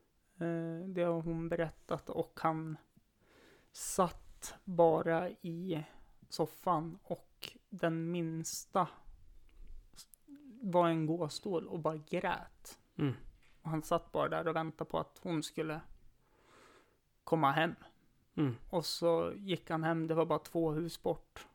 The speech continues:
Speaker 1: Och så fick han börja dricka, men det var efter begravningen så har jag känt vilken lättnad.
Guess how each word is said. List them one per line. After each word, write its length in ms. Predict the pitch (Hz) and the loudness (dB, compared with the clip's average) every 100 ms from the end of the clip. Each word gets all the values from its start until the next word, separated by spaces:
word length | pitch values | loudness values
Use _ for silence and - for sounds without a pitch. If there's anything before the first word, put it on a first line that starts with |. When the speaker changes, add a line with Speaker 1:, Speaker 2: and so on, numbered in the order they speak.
| - - | -20 -10
Speaker 1:
Och 160 | 175 | -8
så 480 | - - 170 170 175 - _ _ _ _ _ _ _ - - - - - | -6 -6 -6 -6 -12 -18 _ _ _ _ _ _ _ -20 -18 -18 -20 -8
fick 180 | 170 165 | -8 -2
han 120 | 165 | 0
börja 240 | 160 160 | 2 0
dricka, 560 | 156 160 - _ - 180 | -2 -6 -8 _ 0 0
men 240 | 165 165 | 2 2
det 100 | 170 | 4
var 440 | 170 175 165 165 175 - - - - _ _ _ _ _ _ _ _ _ _ _ | 6 8 8 6 2 -10 -16 -18 -20 _ _ _ _ _ _ _ _ _ _ _
efter 960 | - 180 - - - - 170 156 180 165 - _ _ _ _ _ _ _ _ _ _ _ | -2 -2 -4 -20 -20 2 6 6 4 -6 -12 _ _ _ _ _ _ _ _ _ _ _
begravningen 920 | 220 185 165 165 165 180 180 165 165 | -4 -2 4 6 6 4 0 -4 -6
så 540 | 165 - 180 175 165 175 _ _ _ | -6 -4 0 2 0 -4 _ _ _
har 200 | 175 170 | 2 2
jag 120 | 165 | 2
känt 400 | 175 160 165 - | 0 -2 -4 -6
vilken 360 | 175 180 170 180 | -4 0 0 0
lättnad. 680 | 175 - - 220 - - | -2 -8 -4 0 0 -2